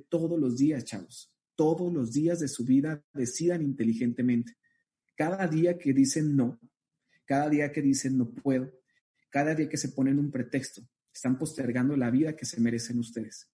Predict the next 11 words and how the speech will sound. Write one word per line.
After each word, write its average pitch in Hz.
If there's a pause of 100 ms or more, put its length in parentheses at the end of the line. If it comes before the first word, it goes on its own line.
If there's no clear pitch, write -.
(760)
Yo 139
sé 185
que 131
todos 151
los 165
niveles 131
en 147
el 127
negocio 117 (200)
son 127
buenos, 117